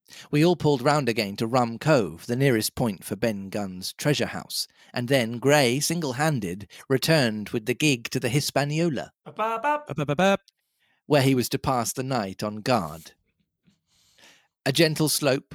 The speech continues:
Speaker 1: ran up from the beach to the entrance of the cave. At the top, the squire met us. To me, he was cordial and kind,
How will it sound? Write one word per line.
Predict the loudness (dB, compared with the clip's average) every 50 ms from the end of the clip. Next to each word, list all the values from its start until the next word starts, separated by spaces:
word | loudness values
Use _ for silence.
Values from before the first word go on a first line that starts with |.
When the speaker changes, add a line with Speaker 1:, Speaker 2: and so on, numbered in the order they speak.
| -12 -4
Speaker 1:
ran | 0 0 0 2 2
up | 0 -2 -2 -4 -6
from | -6 -4 -2 -2
the | -4
beach | -2 -2 -4 -4 -4 -8 -12 -10 -8
to | -6 -2
the | 0 0 0
entrance | 0 -2 -4 -6 -6 -8 -10
of | -8
the | -8 -8
cave. | -2 0 0 2 2 0 -2 -6 -8 -12 -16 _ _ _ _ _ _ _ _ _
At | -4 0 0
the | 0
top, | 2 4 2 2 2 0
the | -4 -2 -2
squire | -2 0 2 2 2 4 2 0 -2 -6
met | -6 -8 -8 -8 -10
us. | -10 -10 -10 -12 -12 -14 -16 _ _ _ _ _ _ _ _ _ -20 _ _ -2
To | -2 2
me, | 2 4 2 2 0 -2 -6 -8 -8
he | -6 -6 -2
was | -2 0 -2 -2 -4
cordial | -6 0 4 4 4 6 4 2 0 0 -4 -6
and | -8 -8 -8
kind, | -4 0 0 2 2 0 -2 -6 -12 -18 -20